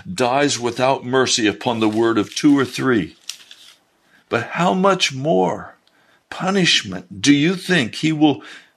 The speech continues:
considered worthy, the one having trampled the Son of God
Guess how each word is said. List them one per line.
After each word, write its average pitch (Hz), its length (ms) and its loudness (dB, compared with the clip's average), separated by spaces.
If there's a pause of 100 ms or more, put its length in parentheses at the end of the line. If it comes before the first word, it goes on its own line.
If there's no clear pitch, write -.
(400)
considered 160 760 -2
worthy, 139 760 -4 (1120)
the 127 100 2
one 135 220 0
having 139 360 0
trampled 143 540 -2
the 113 100 0
Son 135 280 2
of 120 140 -6
God 104 440 0